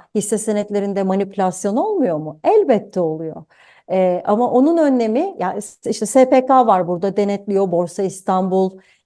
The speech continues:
e, tahtasını kapatabiliyor. Gözaltı pazarı dediğimiz bir kavram var.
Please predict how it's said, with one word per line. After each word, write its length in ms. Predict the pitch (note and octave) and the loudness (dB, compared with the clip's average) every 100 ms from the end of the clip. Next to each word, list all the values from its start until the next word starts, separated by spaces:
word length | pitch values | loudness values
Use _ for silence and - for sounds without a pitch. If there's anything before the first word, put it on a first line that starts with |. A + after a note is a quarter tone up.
| - | 2
e, 300 | F3+ F3+ F3+ | 4 4 2
tahtasını 640 | F#3+ F3+ G3+ - F#3+ G3 | -4 -4 -4 -2 -2 -2
kapatabiliyor. 760 | G3+ G3 G#3+ G#3 G3 G3+ G#3+ F#3+ | -4 -4 -4 -2 0 2 4 2
Gözaltı 460 | E3+ F3+ F3+ F3+ | -2 -2 -2 -4
pazarı 400 | G3 F#3+ G3 G3 | -4 -2 -2 0
dediğimiz 500 | G3+ F#3+ G#3 G#3+ F#3+ | 0 0 -2 -2 -4
bir 120 | G#3 | -6
kavram 460 | A3 G#3+ G3+ G3+ G3+ | -2 0 2 0 0
var. 120 | G#3 | -4